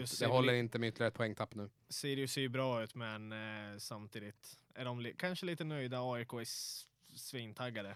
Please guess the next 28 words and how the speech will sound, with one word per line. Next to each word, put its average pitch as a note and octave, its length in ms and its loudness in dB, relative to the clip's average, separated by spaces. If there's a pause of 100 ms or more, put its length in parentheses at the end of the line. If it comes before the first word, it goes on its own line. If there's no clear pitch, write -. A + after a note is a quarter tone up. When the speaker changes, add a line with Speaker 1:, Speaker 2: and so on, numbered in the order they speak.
(140)
Speaker 2:
båda. A#2+ 200 -2
Speaker 1:
tror B2+ 120 2
inte B2 260 4
att A2+ 140 2
A A#2+ 180 6
I A2 40 6
K A#2+ 100 0
borta A#2 380 2
är A2+ 60 6
en A2 80 2
match G#2+ 200 -2
man A2 140 0
räknar A2 260 0
med G#2+ 120 -2
poäng G#2+ 340 2
Speaker 2:
Nej. A2 180 2
Speaker 1:
inför A2 160 0
säsongen G#2 420 2
om G2+ 60 -2
man G2+ 80 0
kollar A2 120 4
Speaker 2:
Nej. G#2 100 2
Speaker 1:
på G#2+ 80 0
spelschemat G2 440 0
som G#2 100 -6
Speaker 2:
Nej. F#2 100 -4
Speaker 1:
Sirius G2 320 -2
spelare. G2+ 400 -4